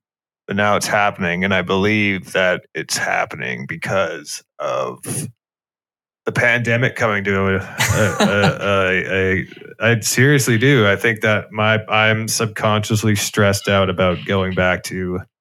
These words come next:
Speaker 1: uh, how my life was before.
Speaker 2: Hmm. Interesting.
Speaker 1: Especially 'cause comedy starts this week, which means I'll be s-, like, gone in the evenings, which I'm not used to be doing.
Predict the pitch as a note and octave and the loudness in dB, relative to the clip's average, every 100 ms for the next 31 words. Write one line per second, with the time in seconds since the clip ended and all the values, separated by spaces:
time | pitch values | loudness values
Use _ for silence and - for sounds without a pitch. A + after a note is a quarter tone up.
0 | _ _ _ F2+ F2 D#2 C#2 G1+ _ _ | _ _ _ -2 -2 -2 -6 -10 _ _
1 | _ _ _ - - F#2+ F#2+ F#2 F#2 F2+ | _ _ _ -4 0 2 2 4 2 2
2 | F#2+ F2 F2+ F#2 G2 F#2+ F2+ - - _ | -2 -4 -4 -4 0 0 0 -4 -14 _
3 | _ _ G#2+ G#2 F#2+ _ _ G2+ F#2+ G#2 | _ _ -6 -6 -8 _ _ -14 -12 -10
4 | F2+ F2 - _ - B2 A#2 A#2 A2 - | -12 -14 -20 _ -2 0 2 4 2 4
5 | B2 A#2+ A#2 A2 A#2 A2 G#2+ A2+ G#2 A#2 | 4 6 4 4 4 2 2 0 2 4
6 | A#2 A#2 - - - - - _ _ - | 6 4 2 -4 -6 -10 -20 _ _ -14
7 | A2+ A2+ G#2+ G#2 G2+ F#2+ - - - G2+ | -10 -4 -2 0 0 -2 -4 -12 -6 -6
8 | F#2+ - - G2+ G2+ G#2 G#2+ G#2 G2+ G2 | -6 -8 -6 -2 0 0 -2 -4 -4 -4
9 | G#2 G2 G#2 G#2 G#2 G2+ - - - _ | -4 -2 -2 -2 -2 -6 -8 -12 -18 _
10 | _ _ _ _ _ _ A2 F2+ G2+ G2 | _ _ _ _ _ _ -10 -4 -4 -2
11 | G2 F2+ G2 F2+ - G2+ G#2 G2+ G2 G2 | -2 -2 -4 -6 -4 -2 0 0 0 0
12 | G2 | -2